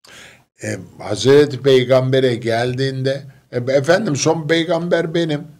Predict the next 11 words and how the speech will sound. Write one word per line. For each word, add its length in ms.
ben 300
daha 220
iyi 140
bilirim." 300
Hayır, 400
öyle 320
bir 80
şey 220
yok. 200
Her 360
bildiğin 640